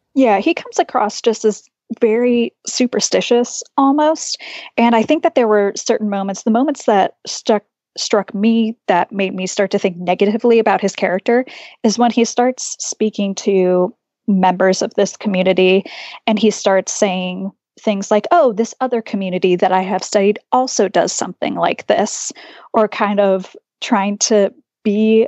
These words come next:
on that level of knowledge with the people who live within this world that he is studying.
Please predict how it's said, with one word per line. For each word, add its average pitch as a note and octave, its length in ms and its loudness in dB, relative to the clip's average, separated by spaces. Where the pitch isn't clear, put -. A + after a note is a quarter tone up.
on G3+ 200 0
that - 220 0
level G#3 440 2
of C#4 160 -2
knowledge C4 480 0
with G#3+ 240 -2
the A3+ 80 0
people G#3 320 -2
who G3+ 180 -6
live F3+ 300 -4
within G#3 300 0
this F#3+ 200 0
world G3 260 2
that G3+ 140 0
he G3 180 -2
is F3 120 -4
studying. C#4+ 720 0